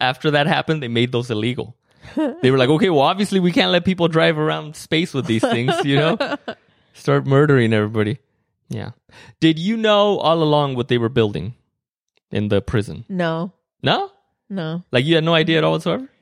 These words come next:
Speaker 2: No.
Speaker 1: Oh, okay. I mean, I figured it was gonna be something for the Death Star.
Speaker 2: Mm.
Speaker 1: 'Cause it was, like, around the timeline, you know what I mean? Where it's like,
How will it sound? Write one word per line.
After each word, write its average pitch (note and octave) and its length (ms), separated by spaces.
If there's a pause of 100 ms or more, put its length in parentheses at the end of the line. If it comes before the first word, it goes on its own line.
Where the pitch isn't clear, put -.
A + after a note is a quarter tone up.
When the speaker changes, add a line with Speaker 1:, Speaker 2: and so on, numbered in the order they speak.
(100)
Speaker 2:
No. E3 420 (140)
Speaker 1:
Oh, G#2+ 300
okay. G#2+ 180
I A3+ 120
mean, C#4+ 120
I C#4+ 120
figured B3 320
it G#3+ 40
was F3 120
gonna E3+ 120
be D3+ 60
something D3+ 300
for B2 120
the G#2+ 80
Death A2 260
Star. G#2+ 440 (340)
Speaker 2:
Mm. F3 340
Speaker 1:
'Cause C3+ 380
it C#3+ 60
was, D3 160
like, C3 100
around C#3 220
the B2 80
timeline, B2+ 520
you A2 60
know A#2 80
what G#2+ 60
I A2 40
mean? A#2 200
Where A2+ 100
it's - 160
like, G#2+ 160